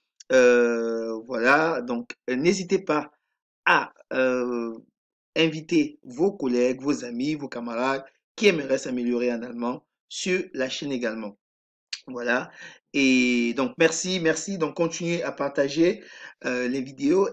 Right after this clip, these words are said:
Et, euh, voilà, beaucoup de bonnes choses sont à venir sur la chaîne. Donc, restez connectés.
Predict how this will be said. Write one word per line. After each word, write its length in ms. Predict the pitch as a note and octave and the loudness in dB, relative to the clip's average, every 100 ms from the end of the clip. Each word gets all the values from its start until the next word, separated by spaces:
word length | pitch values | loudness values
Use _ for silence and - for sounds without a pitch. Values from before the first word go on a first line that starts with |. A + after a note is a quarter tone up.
| - | 2
Et, 220 | G#3 A#3+ A#3+ - - | 6 6 6 0 2
euh, 440 | C#3+ C#3+ C3+ C3 B2 | 2 2 0 -2 2
voilà, 220 | C3 B2 | 2 2
beaucoup 300 | C3+ G3 A#3 | 0 -2 -2
de 60 | |
bonnes 220 | F3+ D3 D#3 | 0 0 0
choses 340 | D#3 D3 D3 | 0 0 -2
sont 120 | D3+ | -2
à 100 | C3 | -2
venir 320 | A#2+ B2 C#3 | -2 -4 -4
sur 160 | C3+ C#3+ | -6 -4
la 80 | A2+ | -4
chaîne. 340 | - C3+ C3 - - - _ | -4 -4 -6 -10 -20 -20 _
Donc, 180 | C#3+ C3 | -4 -2
restez 280 | C3+ - D3+ | -4 -2 -2
connectés. 600 | B2+ A#2+ - C#3+ C#3 | -2 -4 -2 -4 -4